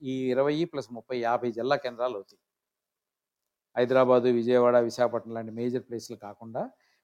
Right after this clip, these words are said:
యాభై జిల్లా కేంద్రాలు అవుతాయి. అంటే అన్ని చోట్ల కలిపి ప్రతి జిల్లా కేంద్రంలోనూ ఒక, ఒక బుక్ షాప్ ఉండాలి.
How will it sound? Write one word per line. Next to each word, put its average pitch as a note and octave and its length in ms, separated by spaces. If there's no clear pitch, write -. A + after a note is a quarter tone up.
యాభై B2 280
జిల్లా A#2 240
కేంద్రాలు A#2+ 400
అవుతాయి. G2 340
అంటే B2 220
అన్ని C3 220
చోట్ల D3 340
కలిపి A#2 300
ప్రతి D3+ 280
జిల్లా C#3+ 400
కేంద్రంలోనూ B2 760
ఒక, C3 260
ఒక A#2 140
బుక్ A#2 200
షాప్ B2 240
ఉండాలి. E2+ 260